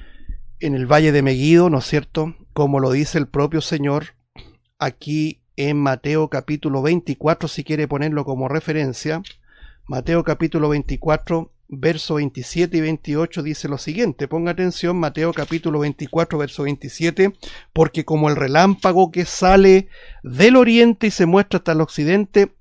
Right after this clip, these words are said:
así será la venida, así será también la venida del Hijo del Hombre". Versículo veintiocho. "Porque donde quiera que estuviese,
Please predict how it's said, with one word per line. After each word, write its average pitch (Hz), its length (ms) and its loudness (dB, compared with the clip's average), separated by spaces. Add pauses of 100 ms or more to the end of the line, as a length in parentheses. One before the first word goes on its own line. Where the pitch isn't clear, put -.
así 143 480 0
será 185 320 4
la 196 140 8
venida, 170 640 2
así 196 220 -4
será 185 200 4
también 165 440 2
la 170 80 4
venida 151 340 2
del 143 160 -2
Hijo 156 200 -2
del 143 140 0
Hombre". 175 400 2 (1400)
Versículo 165 340 4
veintiocho. 175 560 2 (100)
"Porque 165 460 2
donde 151 380 2
quiera 247 340 2
que 156 120 -4
estuviese, 170 800 -2